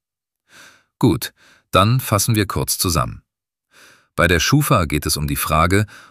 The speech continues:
ob ein Auskunftsrecht in der Praxis wirklich vollständig eingehalten wird und um den Versuch, das über eine Sammelklage juristisch zu klären. Bei den Dark Patterns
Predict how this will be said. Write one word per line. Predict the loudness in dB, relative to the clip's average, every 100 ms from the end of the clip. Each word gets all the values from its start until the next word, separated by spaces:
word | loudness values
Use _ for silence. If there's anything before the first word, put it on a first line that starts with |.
| _
ob | -2 0
ein | 0 -2 0
Auskunftsrecht | 0 2 0 -2 -2 -2 -4 0 -2 -2
in | -6 -4
der | -4
Praxis | -2 -2 0 -2 -4 0
wirklich | 0 0 -2 -4 -4
vollständig | -2 -2 -2 -2 -2 -2 -2 0
eingehalten | 2 2 -2 -4 -4
wird | -2 -2 -4 -12 -20 -20 _
und | 0 0 2
um | 2
den | 2 0
Versuch, | 0 -2 0 0 -2 -8 -14 _ _
das | 0 0
über | -2 0 0
eine | 2 0
Sammelklage | 2 2 4 2 0 0 0 0
juristisch | -2 -4 -2 -2 -2 -6 -6
zu | -4 -6
klären. | -2 -2 -2 -6 -14 _ _ _ _ _ -20 _ _ 0
Bei | 2
den | 4 0 0
Dark | 2 2 0
Patterns | -4 -2 0 0 -2